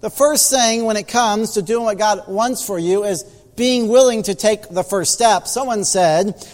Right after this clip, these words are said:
"The hardest part of any journey is taking that first step." The first step is the hardest in every journey of dreams. If you have the tenacity to begin them,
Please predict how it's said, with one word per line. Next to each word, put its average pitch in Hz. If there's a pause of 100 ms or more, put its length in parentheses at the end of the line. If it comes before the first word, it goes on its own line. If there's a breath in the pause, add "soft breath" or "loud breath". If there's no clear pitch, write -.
"The 196
hardest 233
part 233
of 196
any 240
journey 208 (460)
is 208
taking 196 (480)
that 180
first 190 (380)
step." - (1200)
The -
first 233
step 233
is 185
the 190
hardest 214
in 190
every 214
journey 208
of 190
dreams. 196
If 156
you 196
have 190
the 185
tenacity 190
to 175
begin 196
them, 170